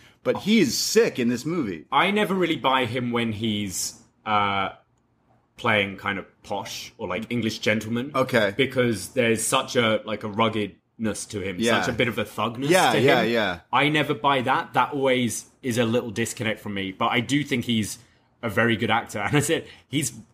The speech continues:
Speaker 2: really fucking good in a mask. It's weird. Uh, I think it's his eyes. He's got such a wild, like,
Speaker 1: Yeah.
Speaker 2: intensity in his eyes. But the choice of the accent, I like that we, we ha-, hear about this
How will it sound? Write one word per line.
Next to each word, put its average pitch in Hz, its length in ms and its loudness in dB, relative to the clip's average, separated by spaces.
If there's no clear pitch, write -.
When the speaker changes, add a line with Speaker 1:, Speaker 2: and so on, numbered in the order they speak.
Speaker 2:
really 160 280 0
fucking 156 340 -4
good 147 160 0
in 147 100 0
a 143 80 -2
mask. 151 520 2
It's 139 180 0
weird. 135 480 4
Uh, 139 220 4
I 139 60 2
think 185 160 -2
it's 240 140 -2
his 143 140 0
eyes. 117 400 4
He's 113 160 -8
got 135 140 -6
such 147 260 -2
a 160 60 0
wild, 117 680 0
like, 110 380 -6
Speaker 1:
Yeah. 98 160 0
Speaker 2:
intensity 120 640 -4
in 104 80 -4
his 107 160 -6
eyes. 107 400 0
But 151 360 2
the 165 100 4
choice 220 320 4
of 202 80 -2
the 170 120 4
accent, 170 420 -2
I 147 120 4
like 156 360 2
that 127 300 -2
we, 135 360 0
we 135 200 0
ha-, 127 180 -2
hear 131 240 2
about 123 220 4
this 113 120 -6